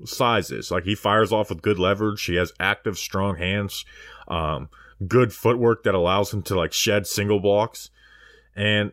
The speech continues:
like, he's a good two-gapper. Like, he's really good at, hey, getting hands on guys, read, shed. And it's kind of what you asked out of a nose tackle, Justin.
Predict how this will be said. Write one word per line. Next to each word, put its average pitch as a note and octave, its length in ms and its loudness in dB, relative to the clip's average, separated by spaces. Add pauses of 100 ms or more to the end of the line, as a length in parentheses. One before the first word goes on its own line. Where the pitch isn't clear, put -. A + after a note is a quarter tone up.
like, G2+ 160 -4
he's G2 180 -4
a A#2+ 60 -4
good D3+ 140 0
two-gapper. D#3+ 540 0
Like, F2 140 -6
he's G2 200 -2
really B2+ 300 4
good B2+ 280 4
at, A2 220 0
hey, A#2 180 2
getting A2 280 -2
hands A#2+ 260 -2
on C3 160 0
guys, C3 300 0
read, A#2 340 -2
shed. B2 380 -2
And G2 120 -4
it's G2 80 -6
kind E3 280 -4
of F3 40 -2
what D#3+ 140 -2
you C3 120 -4
asked A#2 380 -2
out G2+ 100 -4
of F#2+ 80 -4
a F#2+ 60 -2
nose F#2+ 280 -2
tackle, E2+ 320 -4
Justin. E2+ 460 -6